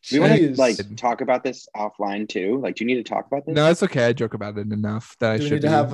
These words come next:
Speaker 2: another
Speaker 3: good.
Speaker 2: episode?
Speaker 3: <laughs>
Speaker 1: Dark humor.
Speaker 2: Dark
Speaker 3: As a
Speaker 2: humor.
Speaker 3: kid, when I saw that movie, and I was like, "Oh, cool." And the
Speaker 2: I'd see
Speaker 3: Wizarding World,
Speaker 2: one.
Speaker 3: I could see one. Like, that's
Speaker 1: But I
Speaker 3: kinda
Speaker 1: have
Speaker 3: fun.
Speaker 1: a, I have a problem with this though, because Harry should have
Speaker 3: Okay.
Speaker 1: been able to see them from the start. He saw his mom die.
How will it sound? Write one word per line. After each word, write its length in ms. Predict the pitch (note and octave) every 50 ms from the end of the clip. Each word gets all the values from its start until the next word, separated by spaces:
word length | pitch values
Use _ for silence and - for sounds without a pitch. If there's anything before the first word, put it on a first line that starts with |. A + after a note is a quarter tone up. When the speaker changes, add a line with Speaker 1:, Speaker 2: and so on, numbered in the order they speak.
| - -
Speaker 2:
another 280 | D3+ G#2 G#2+ A2 G#2+ A2
Speaker 3:
good. 40 | A#2
Speaker 2:
episode? 520 | B2+ B2+ - C#3+ - D#3+ D3 C#3 C#3+ D3+ D#3 - - - -
Speaker 3:
<laughs> 160 | - _ -
Speaker 1:
Dark 260 | G#2+ G2+ G2+ G2+ -
humor. 420 | - - G2 F#2+ G2 G#2 A2 A#2+ - _ _ _ _ _ _ -
Speaker 2:
Dark 120 | B2+ F3
Speaker 3:
As 120 | F#3 F3+
a 40 | F3+
Speaker 2:
humor. 100 | C#3+ B2
Speaker 3:
kid, 220 | G3 G3 G3+ F#3+ D#3+
when 100 | D#3 D3
I 60 | D3
saw 160 | - - E3
that 160 | D#3+ D3 C3
movie, 240 | C#3 D3+ E3 E3+ D3+
and 80 | B2+ A#2+
I 40 |
was 80 | A#2+ C3
like, 140 | C3 C#3 - -
"Oh, 300 | G4+ F#4+ D4+ A2+ A2+ - _ _ _ _ _ _
cool." 340 | - C#4+ D#4 B3+ - - _ _ _ _ -
And 100 | D3+ D3
the 40 | D3+ D#3+
Speaker 2:
I'd 60 | E3+
see 120 | F#3+ F#3+ E3+
Speaker 3:
Wizarding 100 | D3+ D3+
World, 200 | D3+ E3 D3 D3
Speaker 2:
one. 80 | D#3
Speaker 3:
I 80 | D#3+ E3+
could 200 | - F#3 F3 -
see 140 | - A3 G#3
one. 320 | D#3 A#2+ A2+ A2 A2+ A2 - _ _ -
Like, 200 | - D3 D3 D3
that's 160 | D3 D#3 E3
Speaker 1:
But 20 |
I 40 | D#3+
Speaker 3:
kinda 140 | D#3+ F3 F#3+
Speaker 1:
have 80 | G#3+ G#3
Speaker 3:
fun. 100 | G#3 F3+ - - _ _ _ _ _ _ _ _ _ _ _ -
Speaker 1:
a, 60 | C#3
I 60 | D#3+
have 100 | F#3+ F#3
a 60 | F3
problem 420 | C#3 - D3+ C#3 D3 D3+ D3 A#2 G2
with 140 | F#2+ -
this 180 | - G2 - -
though, 220 | - F2+ D2 - -
because 300 | - A2+ - C3+ A#2+ G#2+
Harry 260 | - - C3+ C3+ C3+
should 180 | C3+ B2+ C3 C3
have 80 | A#2+ A2
Speaker 3:
Okay. 20 | B2
Speaker 1:
been 40 | A#2+
able 140 | A#2 G#2+ A#2
to 80 | G#2+
see 160 | - - B2 A2+
them 160 | A2+ A2 G2+
from 120 | - A2 A2
the 60 | G#2
start. 300 | - - F3+ C3 F2+ E2+
He 60 | F#2+
saw 200 | - - G2 F2+
his 100 | F#2 F#2 -
mom 220 | A#2 B2 B2+ A#2
die. 60 | -